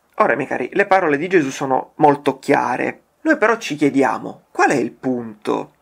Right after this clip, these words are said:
Perché Gesù non osserva queste tradizioni che in fondo erano buone abitudini rituali?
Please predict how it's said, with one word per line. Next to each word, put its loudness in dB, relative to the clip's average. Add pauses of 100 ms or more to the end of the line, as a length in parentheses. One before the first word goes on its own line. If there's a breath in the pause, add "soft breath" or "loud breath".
Perché 0
Gesù 4
non 4
osserva 2
queste 0
tradizioni 0
che -4
in -4
fondo 0
erano 4
buone 4
abitudini 0
rituali? 0